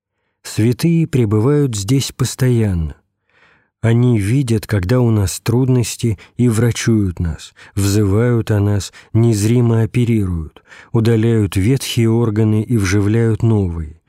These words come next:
без боли и даже так, что мы не чувствуем их вмешательства.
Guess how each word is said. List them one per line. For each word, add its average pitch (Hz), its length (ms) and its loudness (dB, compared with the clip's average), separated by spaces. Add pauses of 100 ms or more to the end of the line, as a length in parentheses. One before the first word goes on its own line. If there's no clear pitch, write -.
(260)
без 98 320 0
боли 107 480 -2 (200)
и 120 100 2
даже 127 320 0
так, 139 260 -4
что - 220 -2
мы 120 180 2
не 120 160 2
чувствуем 107 600 0
их 98 160 -4
вмешательства. 101 840 -4